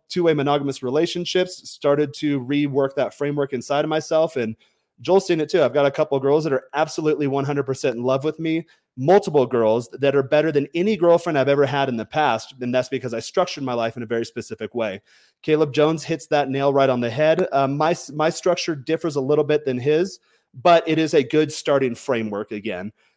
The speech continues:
Part five, your money, work that frees you, creating an alpha two point oh business, how to get high income fast, and then dominate your finances to maximize your lifestyle. And he doesn't advocate necessarily being your, uh, y-, your, your ballers, your Bill Gates, your Elon Musk type, type guys. He's saying, "Hey, you know what?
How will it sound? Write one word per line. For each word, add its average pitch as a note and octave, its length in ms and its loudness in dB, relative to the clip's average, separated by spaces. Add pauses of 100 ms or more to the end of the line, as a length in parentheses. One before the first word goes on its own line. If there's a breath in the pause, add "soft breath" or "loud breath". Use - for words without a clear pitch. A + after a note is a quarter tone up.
(120)
Part D3+ 220 2
five, D3+ 180 4
your C#3+ 80 0
money, D3+ 240 2
work C3+ 240 2
that A2+ 140 -4
frees E3 280 2
you, E3+ 140 2
creating C3+ 300 -2
an B2 80 -2
alpha C3 240 -4
two C#3+ 160 -4
point C3 180 -6
oh A#2 60 -6
business, D#3+ 400 0
how C#3 100 -4
to B2+ 80 -2
get B2 140 -4
high B2+ 180 -4
income A#2+ 300 -8
fast, D3 340 -2
and C3+ 80 -4
then A#2+ 140 -4
dominate C3+ 340 0
your B2 80 -8
finances E3 580 -2
to D#3 100 -8
maximize B2+ 500 -6
your B2 80 -4
lifestyle. G2+ 580 -4
And A2 80 -12
he C3+ 80 -6
doesn't D3 220 -4
advocate C#3 480 0
necessarily C3+ 560 -2
being C3+ 400 0 (520 soft breath)
your, C#3+ 260 6
uh, B2 360 4
y-, D#3 140 -4
your, C3 340 0
your C3+ 140 0
ballers, D3+ 480 4
your C3+ 100 2
Bill D3 260 2
Gates, C#3+ 360 0
your C#3 100 -4
Elon C#3 280 0
Musk D#3 280 0
type, D#3 380 0
type D3+ 240 0
guys. D#3 320 2
He's C#3+ 160 -8
saying, B2+ 180 -2
"Hey, C3+ 140 0
you A#2+ 80 -2
know A#2+ 140 -4
what? D#3+ 280 2